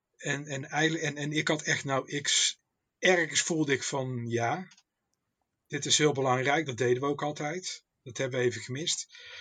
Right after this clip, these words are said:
Speaker 2: En tegelijkertijd kwam er ook heel veel weerstand. Ik had er helemaal geen zin in. Dus was iets van, "Oké, laten we het dan ook nu doen." En we zaten tegenover elkaar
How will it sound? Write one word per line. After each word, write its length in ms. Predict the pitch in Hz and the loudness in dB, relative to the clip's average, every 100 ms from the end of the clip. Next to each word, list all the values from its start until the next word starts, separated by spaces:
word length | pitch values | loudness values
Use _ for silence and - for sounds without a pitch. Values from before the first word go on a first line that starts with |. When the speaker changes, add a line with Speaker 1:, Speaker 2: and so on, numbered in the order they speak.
| - - - | -12 -10 -6
Speaker 2:
En 140 | 151 | -4
tegelijkertijd 540 | 151 - 160 160 151 143 | -2 0 2 2 0 -4
kwam 220 | 160 156 | -2 0
er 60 | 160 | 0
ook 120 | 151 | -2
heel 440 | - 123 160 160 | -4 2 6 6
veel 160 | 113 123 | 4 2
weerstand. 460 | 123 120 - 131 | 2 2 0 -4
Ik 100 | - | -6
had 140 | 160 160 | -6 -4
er 180 | 160 - | -4 -4
helemaal 320 | 180 156 127 | -4 -4 -4
geen 180 | 110 107 | -2 0
zin 240 | 120 113 | 0 0
in. 220 | 113 113 - - - - - - | -4 -8 -12 -16 -12 -10 -12 -6
Dus 340 | 151 160 - _ _ | 0 2 2 _ _
was 320 | 147 175 170 | 6 6 8
iets 160 | 185 - | 6 4
van, 360 | 165 160 151 - - | 4 2 0 -14 -4
"Oké, 240 | 165 151 160 | -2 4 4
laten 280 | 147 151 147 | 6 4 2
we 60 | 160 | 2
het 80 | 151 | 2
dan 40 | |
ook 160 | 135 156 | 0 2
nu 140 | 165 | 0
doen." 380 | 143 127 110 104 _ - | 2 -2 -4 -10 _ -12
En 100 | 139 | -2
we 80 | 143 | 2
zaten 240 | 156 156 | 2 2
tegenover 400 | 160 143 139 123 | 0 -2 -4 -6
elkaar 520 | 127 147 139 135 135 | -4 -2 0 -2 -6